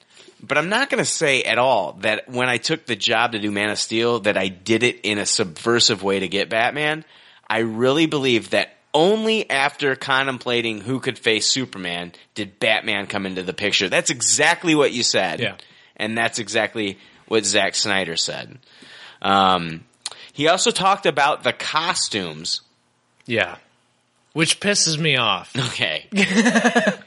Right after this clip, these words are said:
Speaker 1: Everyone is dying to see Affleck in the new costume, you know, myself included.
Speaker 2: Yes.
Speaker 1: I wanna see Ben Affleck in the costume.
Speaker 2: Yeah.
Speaker 1: And he gave us this bit of costume information.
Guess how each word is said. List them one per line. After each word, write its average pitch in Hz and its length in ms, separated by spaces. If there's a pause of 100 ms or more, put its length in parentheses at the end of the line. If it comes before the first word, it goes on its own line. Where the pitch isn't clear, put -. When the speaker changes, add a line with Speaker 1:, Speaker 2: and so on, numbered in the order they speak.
(200)
Speaker 1:
Everyone 196 460
is 147 140
dying 127 320
to 123 80
see 117 240
Affleck 104 560
in 107 120
the 101 80
new 101 140
costume, 92 840
you 110 120
know, 95 80
myself 117 460
included. 98 500
Speaker 2:
Yes. 117 220
Speaker 1:
I 113 140
wanna 127 180
see 120 200
Ben 107 180
Affleck 98 480
in 90 80
the 87 80
costume. 82 640
Speaker 2:
Yeah. 98 220 (300)
Speaker 1:
And 127 140
he 127 60
gave 156 380
us 165 140
this 123 200
bit 110 180
of 101 120
costume 92 440
information. 76 920